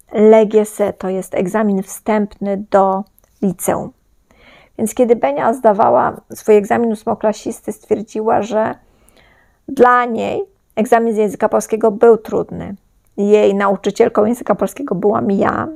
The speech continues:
nie brała udziału w normalnych lekcjach, więc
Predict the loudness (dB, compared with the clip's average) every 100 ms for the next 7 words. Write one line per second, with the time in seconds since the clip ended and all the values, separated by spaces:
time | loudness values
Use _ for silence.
0 | -10 -4 0 0 2 0 0 0 2 2
1 | 2 0 0 -2 0 0 0 0 -4 -4
2 | -2 0 -2 -2 -4 -6 -6 -4 -6 -2
3 | -4 -4